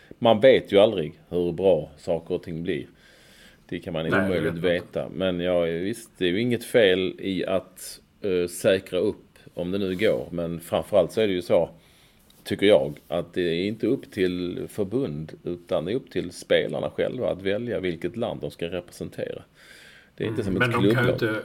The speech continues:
Speaker 2: de kan ju inte bara göra som Frida Karlsson och ta ut sig själv. "Jag ska spela."
Speaker 1: Nej,
Speaker 2: Liksom
Speaker 1: nej,
Speaker 2: så.
Speaker 1: nej, nej, nej, det kan de ju inte såklart. Men, eh,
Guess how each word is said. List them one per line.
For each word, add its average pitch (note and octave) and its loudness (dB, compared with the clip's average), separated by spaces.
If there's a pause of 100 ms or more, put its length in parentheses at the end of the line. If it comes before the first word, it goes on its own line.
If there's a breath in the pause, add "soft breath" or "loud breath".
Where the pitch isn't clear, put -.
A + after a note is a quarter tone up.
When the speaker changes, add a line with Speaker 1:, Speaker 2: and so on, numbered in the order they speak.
Speaker 2:
de B2 -6
kan B2+ -6
ju B2 -4
inte A#2+ -4
bara G#2 -10 (100)
göra B2+ -4
som B2 -10
Frida A#2+ -8
Karlsson A2 -6
och G#2+ -14
ta B2 -6
ut A#2 -6
sig - -8
själv. A2+ -8
"Jag C3 -6
ska - -10
spela." B2 -12
Speaker 1:
Nej, D#3 6
Speaker 2:
Liksom D3+ -8
Speaker 1:
nej, E3 8
Speaker 2:
så. E3+ 8
Speaker 1:
nej, D#3 4
nej, C#3 6
nej, F3 6
det C#3 2
kan D3 2
de A2+ 2
ju A2+ 0
inte A2 -4
såklart. E2 -2 (640 soft breath)
Men, A2+ 6 (920 soft breath)
eh, - -8